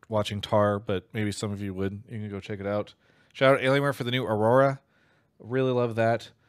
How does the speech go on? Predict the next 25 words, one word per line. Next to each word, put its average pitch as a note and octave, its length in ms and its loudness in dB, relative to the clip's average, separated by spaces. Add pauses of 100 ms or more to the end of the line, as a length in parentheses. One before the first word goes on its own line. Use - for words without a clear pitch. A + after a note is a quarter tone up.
(320)
Uh, G#2 420 0
I'm C3 120 4
gonna E3 180 6
do D#3 420 6
stuff C#3 300 2
on C3 220 4
stream, C3+ 340 -2
so C3+ 140 -2
please A#2+ 220 -2
don't A#2+ 180 -2
go A#2 120 4
anywhere. B2 480 0
We'll A#2 380 4
debut A2+ 420 0
the A2 100 0
next A2 240 -2
episode A2 440 0
of G#2 160 -6
Surprise G#2+ 400 -2
Test A2+ 300 -2
'cause G2 140 -4
I G2 80 -2
believe G#2 280 -2
it G2 60 -2
is F#2 260 -6